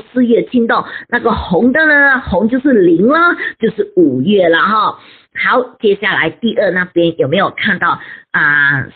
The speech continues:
三粒椭圆形，粉红色的椭圆形，三粒，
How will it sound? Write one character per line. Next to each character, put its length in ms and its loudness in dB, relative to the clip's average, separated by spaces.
三 220 2
粒 140 0
椭 240 0
圆 380 2
形， 300 0
粉 160 2
红 220 2
色 160 -4
的 100 0
椭 280 -2
圆 320 2
形， 180 0
三 240 2
粒， 300 0